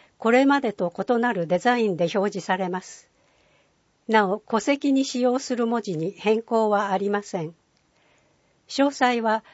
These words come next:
デジタル庁ホームページをご確認ください。デザインが変わる例。音訳者中。変更箇所は四種類あります。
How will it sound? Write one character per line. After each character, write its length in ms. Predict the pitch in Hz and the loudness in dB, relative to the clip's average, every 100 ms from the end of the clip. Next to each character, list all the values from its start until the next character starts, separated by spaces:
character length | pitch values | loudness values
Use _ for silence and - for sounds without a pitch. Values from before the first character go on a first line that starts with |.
| _ _ - | _ _ 0
デ 120 | 220 | 0
ジ 180 | 240 269 | 2 0
タ 160 | 277 | 0
ル 120 | 269 262 | -2 -4
庁 400 | - 180 165 170 | -2 0 0 0
ホ 220 | 226 269 | 4 4
ー 20 | |
ム 140 | 285 | 4
ペ 220 | 277 277 254 | 2 0 0
ー 40 | |
ジ 140 | 175 | 0
を 120 | 170 196 | -2 0
ご 180 | 190 | -2
確 240 | 180 202 220 | 0 0 0
認 200 | 214 208 | -2 -2
く 100 | 214 | -4
だ 140 | 196 | -4
さ 200 | - 190 | -4 -6
い。 120 | 147 - _ _ _ _ _ _ _ _ _ _ _ _ _ _ - | -6 -12 _ _ _ _ _ _ _ _ _ _ _ _ _ _ -2
デ 140 | 208 | 0
ザ 160 | 220 294 | 4 2
イ 120 | 277 | 2
ン 100 | 196 | 0
が 200 | 175 165 | -2 -2
変 160 | 190 202 | 0 2
わ 140 | 208 | 2
る 180 | 214 196 | -2 -2
例。 340 | 190 165 151 - _ _ _ _ _ _ _ _ _ _ - | 0 -2 -4 -14 _ _ _ _ _ _ _ _ _ _ 0
音 200 | 240 262 | 4 4
訳 220 | 269 - | 2 0
者 180 | - 165 | -4 -4
中。 460 | - 180 170 175 - _ _ _ _ _ _ _ _ - | -4 -6 -6 -8 -14 _ _ _ _ _ _ _ _ -2
変 200 | 262 277 | 0 2
更 260 | 285 269 269 | 2 2 2
箇 100 | 254 | 0
所 180 | 208 | 0
は 220 | 165 165 - | -2 -2 -2
四 220 | 214 233 | 0 0
種 200 | 277 302 | 0 -2
類 240 | 240 185 196 | -2 -2 -2
あ 100 | 180 | -4
り 140 | 170 170 | -4 -4
ま 140 | 170 | -6
す。 300 | - - | -10 -20